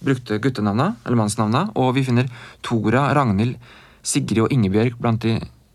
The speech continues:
vanligste jentenavna. De mest kjente navna fra Snorres kongesagaer har jo vært i bruk i Norge stort sett fra sagatida og fram til nå. Det er bare at de har vært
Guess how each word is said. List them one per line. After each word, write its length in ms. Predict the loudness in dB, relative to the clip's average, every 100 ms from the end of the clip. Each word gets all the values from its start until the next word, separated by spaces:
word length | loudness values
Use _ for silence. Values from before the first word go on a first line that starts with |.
| _ _ _
vanligste 680 | 2 4 4 0 -2 0 -2
jentenavna. 800 | 2 2 2 -2 -2 -2 -2 -4 -6 _ _ _ _ _ -20 -20 _ _ 0
De 80 | 4 4
mest 280 | 2 2
kjente 320 | 2 2 4 4
navna 340 | 4 4 2
fra 300 | 2 0 0
Snorres 640 | -2 0 2 2 0 0 -2
kongesagaer 640 | 0 0 2 2 2 0 -4 -6
har 140 | 0 2
jo 80 | 2
vært 180 | 0
i 60 | 0
bruk 260 | 2 2 2
i 80 | 2
Norge 320 | 2 4 2
stort 240 | 4 2 2
sett 180 | -2 0
fra 440 | 2 4 4 2 -4 -18 -20 -20 -20 -20 -8
sagatida 600 | -2 0 2 0 2 2
og 340 | 4 2 0 0
fram 280 | -2 0 -2
til 180 | 0 2
nå. 220 | 0 -2 -8 -2
Det 100 | 2
er 60 |
bare 180 | 4 4
at 100 | 2
de 100 | 2
har 240 | 2 2 2
vært 280 | 0 -2